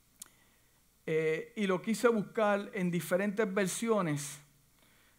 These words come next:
para poder extraer el punto de vista de acuerdo a la enseñanza de esta mañana. Y, y el libro de Éxodos, capítulo veinte, versículo cinco, dice,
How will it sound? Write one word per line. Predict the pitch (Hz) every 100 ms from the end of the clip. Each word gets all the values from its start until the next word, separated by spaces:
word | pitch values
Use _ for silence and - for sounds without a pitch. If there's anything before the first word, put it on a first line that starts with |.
| _
para | 160 156
poder | 147 151 170 208 -
extraer | 180 - 180 170 185 190 175 - -
el | 160 147
punto | 147 202 190 190
de | 165
vista | 160 175 - 165 143 135 - _ _ _ _ _ _ _ _ _ - - _ _ _
de | 170
acuerdo | 143 160 170 170
a |
la | 156
enseñanza | 147 143 143 175 170 143
de | 143
esta | 147 170
mañana. | 170 196 214 160 - - - - _ _ -
Y, | 196 185 170 156 139 117 120 - _ _ _ _ _ _ _ - _ -
y | 214
el | 220
libro | 247 311 285
de | 262
Éxodos, | 277 - 240 202 175 170 - - - _ _ _
capítulo | - 202 214 240 214
veinte, | 185 233 226 180
versículo | 165 147 233 226 208
cinco, | 190 254 226 - 147
dice, | 180 156 - 127